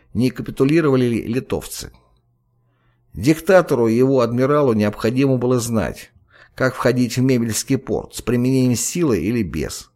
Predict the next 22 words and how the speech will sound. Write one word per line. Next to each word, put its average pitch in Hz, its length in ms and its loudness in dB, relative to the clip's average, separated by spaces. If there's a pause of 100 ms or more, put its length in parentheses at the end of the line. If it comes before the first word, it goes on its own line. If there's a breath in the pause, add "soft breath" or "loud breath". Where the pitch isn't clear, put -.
(1000)
В - 80 -20
конце 156 340 2
концов, 160 540 0
в - 40 -14
час 131 300 0
тридцать 117 480 -4
ночи 135 360 -2
Риббентроп 110 800 0 (380 loud breath)
передал 143 360 2
фюреру 131 440 -2
по 110 220 0
радио, 90 420 0
что - 240 -2
литовцы 123 640 -2
документ 113 560 -2
подписали. - 720 -8 (500)
В - 140 -18
четырнадцать 156 840 4
тридцать 160 480 2
двадцать 120 460 0
третьего 110 420 0
марта 90 540 -2